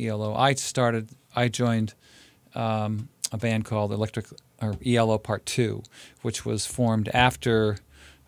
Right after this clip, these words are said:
um, the original E L O sort of came to a close, or at least a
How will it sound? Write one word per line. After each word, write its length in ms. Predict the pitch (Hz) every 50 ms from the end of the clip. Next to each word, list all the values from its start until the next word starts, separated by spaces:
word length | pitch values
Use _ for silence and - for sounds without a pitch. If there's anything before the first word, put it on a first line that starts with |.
| -
um, 520 | - 110 110 110 107 107 107 107 107 107 - -
the 140 | 120 110 110
original 320 | 113 123 110 117 113 113
E 100 | 123 113
L 160 | 110 110 110
O 380 | 110 110 107 107 107 107 107 107 - - _ -
sort 380 | - - - - 120 113 104
of 80 | 104 -
came 220 | - 120 110 107 -
to 140 | - 113
a 40 | 110
close, 560 | - - - - 110 110 107 101 101 101 101
or 60 | 110 110
at 100 | - -
least 220 | 107 98 - -
a 120 | 110 107